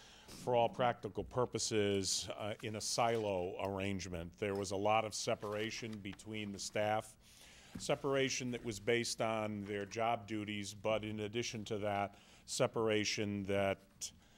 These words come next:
um, prevented them from really interacting and, uh, sharing some responsibilities and, and certainly sharing some knowledge. So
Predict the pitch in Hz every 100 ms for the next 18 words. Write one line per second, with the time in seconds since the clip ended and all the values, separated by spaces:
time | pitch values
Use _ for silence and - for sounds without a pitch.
0 | - - - 98 - - 113 110 - -
1 | - - - - - - - - - 139
2 | 110 151 165 151 117 104 101 101 - 107
3 | 107 120 120 120 113 107 110 101 117 117
4 | 107 107 110 - 113 101 101 101 104 98
5 | 95 95 95 95 92 - - - - 92
6 | 90 101 101 98 - - 123 120 117 113
7 | 110 107 - - 107 107 - 110 - 104
8 | 107 107 101 101 98 - 107 101 101 101
9 | 98 98 - 101 - - - - 131 104
10 | 95 90 92 - - - 120 101 95 92
11 | 95 92 95 92 78 - - - - -
12 | - - - - - - - - 127 117
13 | 113 110